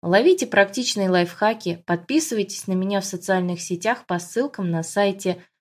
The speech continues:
елена уз точка ком и делитесь своими мыслями в комментариях. Буду очень рада общению.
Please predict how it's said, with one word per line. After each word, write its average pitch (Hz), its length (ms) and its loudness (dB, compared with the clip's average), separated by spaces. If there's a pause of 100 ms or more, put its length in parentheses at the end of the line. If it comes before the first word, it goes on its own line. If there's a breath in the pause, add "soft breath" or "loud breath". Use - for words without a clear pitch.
(220)
елена 185 520 2
уз 180 240 -6
точка 165 360 -4
ком 254 400 -2 (180)
и 175 120 0
делитесь 233 480 0
своими 190 340 2
мыслями 208 520 -4
в 180 80 -14
комментариях. 170 840 -6 (220)
Буду 190 240 2
очень 269 300 -2
рада 185 280 2
общению. 156 640 -4